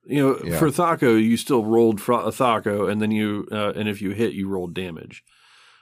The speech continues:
Speaker 1: Uh, it was just based off of the enemy's armor class. Uh,
Speaker 2: So
Speaker 1: instead of
Speaker 2: armor
Speaker 1: a
Speaker 2: class
Speaker 1: success.
Speaker 2: to hit,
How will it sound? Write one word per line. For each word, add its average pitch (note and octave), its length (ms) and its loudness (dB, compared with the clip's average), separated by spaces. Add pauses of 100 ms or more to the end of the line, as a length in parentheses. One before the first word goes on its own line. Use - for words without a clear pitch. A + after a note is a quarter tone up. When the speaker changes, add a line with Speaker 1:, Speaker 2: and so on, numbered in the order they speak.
(100)
Speaker 1:
Uh, F#2+ 440 -2
it B2 80 0
was G#2+ 300 0
just G#2 320 -6
based A#2 280 0
off G2+ 240 -2
of F#2+ 140 -6
the G2+ 140 -6
enemy's F2+ 280 -6
armor G2 300 -6
class. - 460 -10 (680)
Uh, G2+ 140 -8
Speaker 2:
So A2 200 4
Speaker 1:
instead G#2+ 200 0
of C3+ 80 6
Speaker 2:
armor C#3 180 2
Speaker 1:
a C3 60 0
Speaker 2:
class A#2 340 2
Speaker 1:
success. G2+ 220 0
Speaker 2:
to F#2 60 -4
hit, A2 400 2